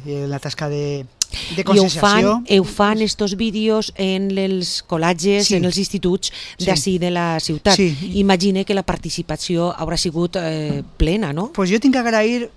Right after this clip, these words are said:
Speaker 1: i si te, no, si no te porta, ho dic, al Broc i jo sobretot, perquè ha, ha sigut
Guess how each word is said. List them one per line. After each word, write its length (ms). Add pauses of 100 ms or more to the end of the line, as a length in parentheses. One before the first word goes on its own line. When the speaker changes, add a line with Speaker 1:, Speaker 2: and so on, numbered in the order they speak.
(120)
Speaker 1:
i 300
si 120
te, 600
no, 300
si 100
no 100
te 100
porta, 340
ho 40
dic, 220
al 420
Broc 220
i 100
jo 80
sobretot, 380
perquè 420 (100)
ha, 40
ha 40
sigut 300